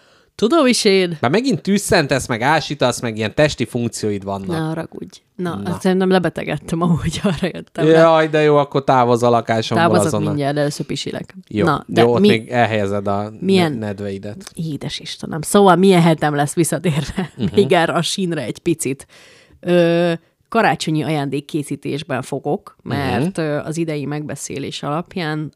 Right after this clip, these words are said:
Speaker 1: ö, készítjük egymásnak a karácsonyi ajándékokat.
Speaker 2: Nagyon jó. Ja,
Speaker 1: És
Speaker 2: ez a
Speaker 1: már
Speaker 2: kis
Speaker 1: tudom, hogy
Speaker 2: társaságoddal?
Speaker 1: tudom, hogy mit csinálok.
Speaker 2: Céges ajándékozás nincs?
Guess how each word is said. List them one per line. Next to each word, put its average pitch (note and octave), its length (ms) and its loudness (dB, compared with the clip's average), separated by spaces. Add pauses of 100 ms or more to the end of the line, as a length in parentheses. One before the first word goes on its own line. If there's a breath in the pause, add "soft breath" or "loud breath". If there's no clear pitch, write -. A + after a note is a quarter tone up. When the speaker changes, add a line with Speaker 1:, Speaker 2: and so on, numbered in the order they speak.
Speaker 1:
ö, D3+ 220 -4
készítjük - 640 -8
egymásnak C#3 460 -8
a D3+ 80 -10
karácsonyi C3+ 500 -10
ajándékokat. F3+ 840 -6 (340 soft breath)
Speaker 2:
Nagyon G2+ 380 -2
jó. A2 300 -2 (120)
Ja, A#2 340 2
Speaker 1:
És A#2+ 60 0
Speaker 2:
ez A#2 120 -2
a A#2 260 2
Speaker 1:
már D#3 80 -6
Speaker 2:
kis A3+ 120 2
Speaker 1:
tudom, F#3 140 4
hogy D#3+ 100 -2
Speaker 2:
társaságoddal? A2+ 920 -2
Speaker 1:
tudom, E3+ 260 -2
hogy D3+ 140 -4
mit C#3 140 -8
csinálok. D3+ 600 -4
Speaker 2:
Céges A#2+ 460 0
ajándékozás C3+ 720 -4
nincs? B2 280 -10